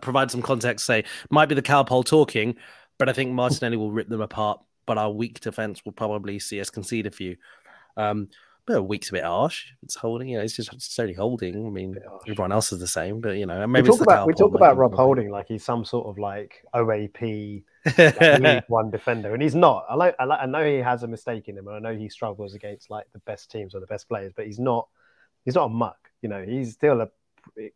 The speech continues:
Speaker 2: relatively experienced,
Speaker 1: I think, I think it's the
Speaker 2: decent
Speaker 1: levels,
Speaker 2: player.
Speaker 1: though, isn't
Speaker 2: It
Speaker 1: it?
Speaker 2: is,
Speaker 1: It's
Speaker 2: it is.
Speaker 1: levels.
Speaker 2: But I think, I think he
Speaker 1: Absolutely.
Speaker 2: gets a lot of, like,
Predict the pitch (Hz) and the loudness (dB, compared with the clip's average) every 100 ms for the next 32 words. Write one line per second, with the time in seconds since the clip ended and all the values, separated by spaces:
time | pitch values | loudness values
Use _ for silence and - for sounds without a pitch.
0 | _ _ - 139 143 123 127 120 113 - | _ _ -2 2 2 0 -2 -2 -6 -4
1 | 117 110 110 107 233 220 160 214 196 151 | -4 -2 -4 -2 -2 0 0 0 2 2
2 | 139 131 113 110 101 101 101 95 196 190 | 2 0 -2 -4 -6 -8 -6 2 6 6
3 | 143 185 175 139 90 85 - 165 160 165 | 6 2 2 0 -4 -4 2 6 6 6
4 | - 165 160 151 147 135 135 139 131 123 | 2 0 2 0 0 0 0 2 0 -2
5 | 113 110 107 _ | -4 -4 -6 _